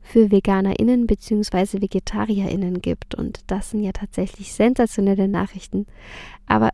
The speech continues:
schauen wir hier vielleicht mal genauer hin und fangen mit Vitamin B zwölf an.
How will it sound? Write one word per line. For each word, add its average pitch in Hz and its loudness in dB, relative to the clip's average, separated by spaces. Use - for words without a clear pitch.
schauen 240 0
wir 226 4
hier 220 4
vielleicht 202 -2
mal 190 0
genauer 196 2
hin 190 0
und 202 -2
fangen 208 0
mit - 0
Vitamin 214 4
B 190 4
zwölf 196 2
an. 190 -2